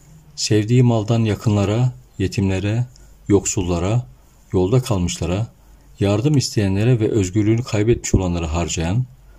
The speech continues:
namazı kılıp zekat verendir. Böyleleri anlaşma yaptıklarında sözlerini tutarlar. Darlıkta, hastalıkta ve savaş zamanında sabrederler. İşte doğru olanlar bunlardır. Ve işte takva sahipleri bunlardır."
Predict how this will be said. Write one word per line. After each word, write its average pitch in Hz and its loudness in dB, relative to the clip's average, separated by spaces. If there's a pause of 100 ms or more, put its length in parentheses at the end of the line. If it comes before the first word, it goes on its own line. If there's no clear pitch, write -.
(360)
namazı 123 2
kılıp 139 0 (140)
zekat 92 -2
verendir. 73 -4 (920)
Böyleleri 123 6
anlaşma 107 0
yaptıklarında 104 -2
sözlerini 90 -2
tutarlar. 80 -4 (680)
Darlıkta, 104 -2 (380)
hastalıkta 113 -2
ve 101 0
savaş 110 -2
zamanında 92 -2
sabrederler. 76 -4 (680)
İşte - -4
doğru 110 2
olanlar 104 0
bunlardır. 87 -2 (800)
Ve 104 2
işte 104 0
takva 127 0
sahipleri 95 -2
bunlardır." 87 -2